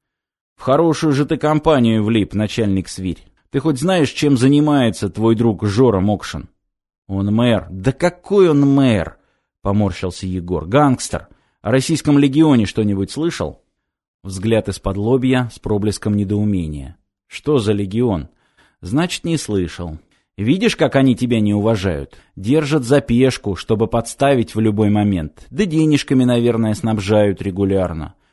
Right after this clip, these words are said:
Чтобы не слышал того, что слушать не положено. Впрочем, скоро у тебя спросят, что ты делал в компании с Мокшиным и Дубневичем. Ты мне, в общем-то, не нужен, ответь только на пару вопросов». «Кто это?» Егор кивнул на тело Рамазана.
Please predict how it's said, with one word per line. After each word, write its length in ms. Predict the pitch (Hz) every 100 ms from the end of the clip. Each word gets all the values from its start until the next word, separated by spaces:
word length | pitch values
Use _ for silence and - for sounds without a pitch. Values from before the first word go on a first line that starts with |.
| _
Чтобы 320 | - - 143
не 120 | 151 165
слышал 440 | - 135 - 101
того, 340 | 104 131 175
что 180 | 165 117
слушать 440 | - 147 143 113 104
не 100 | 120
положено. 680 | 135 127 90 90 73 - _ _ _ _ _
Впрочем, 420 | _ - 170 170 151
скоро 320 | - 170 160
у 80 | 147
тебя 240 | 151 156
спросят, 560 | - 175 180 151 101 90
что 240 | - 143
ты 140 | 123
делал 320 | 113 120 113 104
в 80 |
компании 520 | - 120 117 165 131 98
с 120 | -
Мокшиным 560 | 139 160 - 104 90
и 120 | - 104
Дубневичем. 720 | 110 120 107 80 - - 82 _ _ _ _ -
Ты 100 | 143
мне, 180 | 160 160
в 60 |
общем-то, 420 | 165 - 160 151
не 140 | 160 156
нужен, 420 | 165 175 101 87
ответь 380 | 101 - 156 -
только 240 | 107 95
на 140 | 101 95
пару 220 | 101 98
вопросов». 640 | 95 98 95 - 76 - _ _ _ _
«Кто 220 | - 156 151
это?» 320 | 110 69 - _ _ _
Егор 360 | 95 92 98 127
кивнул 400 | - 98 104 127
на 120 | 113
тело 280 | - 101 98
Рамазана. 580 | 98 101 87 80 73